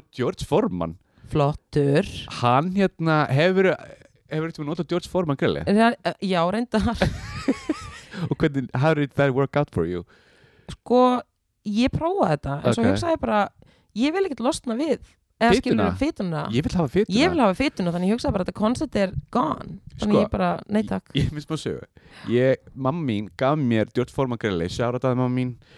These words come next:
Speaker 1: uh, hún gaf mér það hvað, tvö þúsund og níu, tvö þúsund og tíu?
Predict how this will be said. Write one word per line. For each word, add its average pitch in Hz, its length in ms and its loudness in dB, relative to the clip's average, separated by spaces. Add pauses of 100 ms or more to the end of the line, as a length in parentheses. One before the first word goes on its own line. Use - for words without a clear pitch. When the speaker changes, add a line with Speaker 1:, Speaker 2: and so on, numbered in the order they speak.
(180)
Speaker 1:
uh, 117 640 4
hún 107 100 -2
gaf 110 160 -2
mér 113 140 -2
það - 80 -6
hvað, - 160 -10
tvö 120 100 -8
þúsund 110 140 -12
og 104 100 -16
níu, 120 240 -10
tvö - 80 -12
þúsund 107 160 -10
og - 80 -12
tíu? 85 400 -6